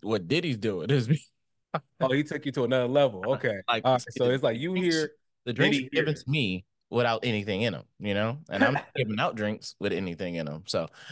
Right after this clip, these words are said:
Speaker 1: you know, Diddy is in a whole nother atmosphere, you know what I'm saying? Diddy, like, presents opportunities to you, and he phrases 'em into, like, ways that you be like, "Damn,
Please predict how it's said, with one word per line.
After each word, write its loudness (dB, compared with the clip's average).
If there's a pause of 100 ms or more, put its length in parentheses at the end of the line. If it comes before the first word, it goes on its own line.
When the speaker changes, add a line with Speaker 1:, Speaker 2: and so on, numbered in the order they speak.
(220)
Speaker 1:
you 0
know, 4
Diddy 0
is -4
in -4
a -4
whole -2
nother -2
atmosphere, -6
you -8
know -4
what -4
I'm -8
saying? -6 (460)
Diddy, -4
like, -4
presents -4
opportunities -10
to -10
you, -12 (320)
and -6
he -8
phrases 0
'em -4
into, -6
like, -6 (120)
ways -2
that -6
you -8
be -12
like, -6
"Damn, -4